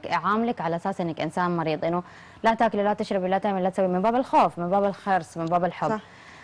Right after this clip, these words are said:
Speaker 1: فبعدها بدأت طبعًا أرسم وأدخل لمجال ال-، الفن والرسم. لقيت إنه أخذني العالم مرة تانية مع
Speaker 2: متنفس.
Speaker 1: الوقت.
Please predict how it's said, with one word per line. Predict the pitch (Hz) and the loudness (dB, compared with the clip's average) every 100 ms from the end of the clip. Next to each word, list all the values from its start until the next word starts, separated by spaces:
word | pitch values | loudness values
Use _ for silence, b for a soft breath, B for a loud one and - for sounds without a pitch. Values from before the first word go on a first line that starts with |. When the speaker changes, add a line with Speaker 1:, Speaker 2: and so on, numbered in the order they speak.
| B | B
Speaker 1:
فبعدها | - 220 240 339 269 262 240 196 160 - - | 0 4 6 4 4 4 4 2 -2 -12 -6
بدأت | 175 190 233 233 | 0 4 4 4
طبعًا | 202 175 160 143 170 | 0 0 0 -2 0
أرسم | 202 - 180 | 0 2 0
وأدخل | 190 - 175 160 156 | 0 0 0 2 0
لمجال | 156 170 190 | 0 0 2
ال-، | 175 156 | 2 0
الفن | - 156 156 - 185 175 | -2 -2 -4 -2 0 0
والرسم. | 147 160 196 247 339 311 B B B B | 2 0 0 0 -2 -4 B B B B
لقيت | 202 277 302 | 0 2 4
إنه | 262 202 | 4 2
أخذني | 294 269 254 | 2 2 4
العالم | 202 190 254 214 185 | 4 2 2 2 2
مرة | 208 220 233 | 2 2 2
تانية | 180 170 156 | 2 2 0
مع | 160 | 0
Speaker 2:
متنفس. | 160 170 | 0 0
Speaker 1:
الوقت. | 170 185 | 4 2